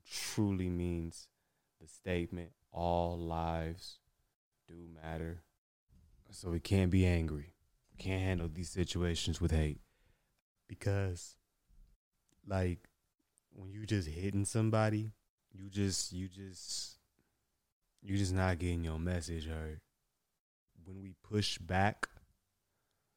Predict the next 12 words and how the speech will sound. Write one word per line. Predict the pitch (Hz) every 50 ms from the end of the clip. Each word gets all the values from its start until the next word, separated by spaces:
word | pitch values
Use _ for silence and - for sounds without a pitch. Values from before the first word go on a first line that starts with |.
| _ _ _ _ _ _ _ -
with | 90 85 - 80
violence, | 87 92 92 95 98 101 101 101 104 113 - - - - - _ _ _ _ _ _ _ _ _ _ _ _ _ _ _
we're | 107 101
just | 90 95 101 95 90
making, | 101 101 101 98 92 - - 92 90 92 - - - - _ _ _ _ _ _ _ _ _ _ _ - - _ _ _ -
we're | -
just | 87 90 87 90
making | 95 95 98 92 98 90 90
their | 90 92 92 -
argument. | 80 87 82 85 90 85 85 78 73 73 71 69 - _ _ _ _ _ _ _ _ - - - - - - -
Like, | - 95 92 87 87 85 85 - - - - -
like, | 90 87 85 85 82 80 78 - -